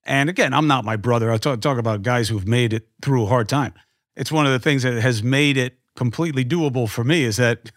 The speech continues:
<laughs> I'm not dealing with anything the way he is. And that's good. But my decision has just been, well, I'm gonna talk about it because you're gonna talk around the edges of this anyway, and that doesn't help anybody. So I might as well use it.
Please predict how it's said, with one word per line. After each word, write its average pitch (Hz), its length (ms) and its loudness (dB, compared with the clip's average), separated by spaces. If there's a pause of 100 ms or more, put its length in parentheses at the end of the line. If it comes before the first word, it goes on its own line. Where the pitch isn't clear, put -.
<laughs> - 160 -20
I'm 208 100 2
not 165 160 2
dealing 175 260 -2
with 143 100 2
anything 156 340 0
the 151 80 -6
way 147 160 -2
he 175 160 -4
is. 95 100 -10 (560)
And 143 480 2 (420)
that's 196 340 2
good. 123 300 -2
But 151 200 -4
my 175 200 0
decision 254 400 0
has 170 100 0
just 151 260 -2
been, 160 160 0
well, 156 100 2
I'm 226 100 2
gonna 226 120 0
talk 220 260 0
about 104 240 -6
it - 80 -20 (100)
because 143 560 -2 (280)
you're 214 260 -4
gonna 226 180 0
talk 190 260 -2
around 185 180 0
the 165 140 0
edges 156 240 -2
of 143 100 -2
this 143 220 0
anyway, 170 480 -2
and 139 100 -4
that 156 140 0
doesn't 139 200 0
help 139 200 0
anybody. 131 480 -2 (220)
So 156 160 0
I 147 60 4
might 170 200 0
as 156 140 -2
well 151 120 0
use 139 420 -2
it. 190 200 -4